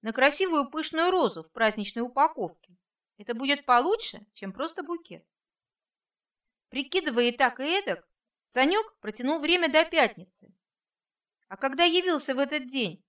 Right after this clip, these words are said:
в торговый центр, оказалось, что художник, делающий надписи, сегодня не работает. Будет ли он завтра, никто толком не знал. Санек был так на себя раздосадован, что почти не спал в ту ночь.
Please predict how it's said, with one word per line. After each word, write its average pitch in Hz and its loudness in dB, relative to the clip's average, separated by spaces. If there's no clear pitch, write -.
в - -20
торговый 269 0
центр, 403 -2
оказалось, 320 4
что 302 -4
художник, 349 -2
делающий 233 -4
надписи, 202 0
сегодня 247 -4
не 190 -4
работает. 294 0
Будет 339 0
ли 339 0
он 359 4
завтра, 403 2
никто 254 -4
толком 349 2
не 320 0
знал. 180 -8
Санек 320 2
был 285 -2
так 440 -2
на 277 0
себя 240 0
раздосадован, 214 -2
что - -10
почти 277 -2
не 370 0
спал 302 0
в 311 -14
ту 339 -8
ночь. 214 -4